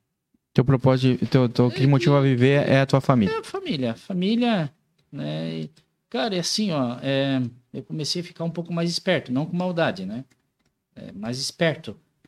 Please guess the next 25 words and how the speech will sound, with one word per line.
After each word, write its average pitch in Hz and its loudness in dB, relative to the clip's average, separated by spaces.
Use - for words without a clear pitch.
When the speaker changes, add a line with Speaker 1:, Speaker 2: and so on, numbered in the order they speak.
Speaker 2:
Eu, 117 -2
muito 170 -2
bobão 180 2
eu, 151 2
né? 127 0
Eu 139 -16
confio 160 -6
demais 139 2
nas 120 -6
pessoas. 127 0
Speaker 1:
Uhum. 127 4
Speaker 2:
Já 277 -6
levei 196 0
muita 170 2
ré 113 -2
na 104 -8
minha 104 -12
vida. - -20
Speaker 1:
Uhum. 123 4
Speaker 2:
Muita 160 -4
ré. - -18
É, - -12
financeiramente, 156 -4
é, - -10
é, 95 -10